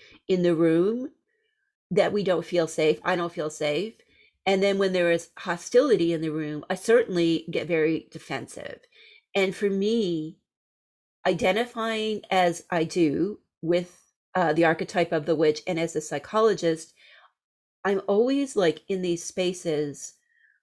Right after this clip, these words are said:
where there is hostility and there is acceptance. And most of the time,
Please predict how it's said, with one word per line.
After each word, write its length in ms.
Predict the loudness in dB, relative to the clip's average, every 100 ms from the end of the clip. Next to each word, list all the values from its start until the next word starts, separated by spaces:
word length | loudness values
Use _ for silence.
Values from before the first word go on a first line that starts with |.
| -6
where 320 | 0 2 4
there 160 | 4 6
is 140 | 4
hostility 960 | 2 -4 -4 -6 -4 -2 -4 -6 -8 -12 -8
and 140 | -4
there 120 | -2
is 240 | 0 0 -2
acceptance. 920 | -10 -4 -4 -4 -4 -4 -4 -12 -20 _ _ _ _ _ _ _ _ _
And 240 | -4 -2 -4 _ _ -8
most 500 | 0 2 2 0 -6
of 80 | -6
the 100 | -6
time, 580 | -6 -4 -2 -2 -4